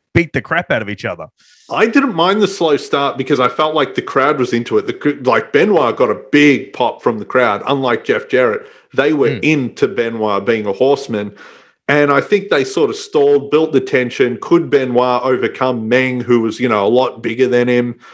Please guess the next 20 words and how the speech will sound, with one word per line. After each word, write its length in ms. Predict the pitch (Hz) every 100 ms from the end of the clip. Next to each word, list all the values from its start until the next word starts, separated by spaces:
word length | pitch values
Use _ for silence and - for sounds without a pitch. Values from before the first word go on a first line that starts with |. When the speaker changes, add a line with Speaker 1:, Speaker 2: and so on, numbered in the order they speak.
| - _ _ 117
Speaker 1:
Hmm. 120 | 113 -
Speaker 2:
They 140 | 147
told 420 | 143 - 214 240
a 40 | 226
good 220 | 190 196
story. 400 | - - 170 160
I 100 | 117
really 540 | 160 120 131 160 135 117
liked 300 | 120 113 -
this 200 | 117 -
match. 460 | 104 90 - - -
And, 180 | 123 127
you 80 | 135
know, 180 | 113
I'm 260 | 127 131 -
sort 200 | - 156
of 80 | 123
iffy 280 | 139 135 127
about 400 | 113 120 113 120
Benoit 680 | 123 120 117 117 113 107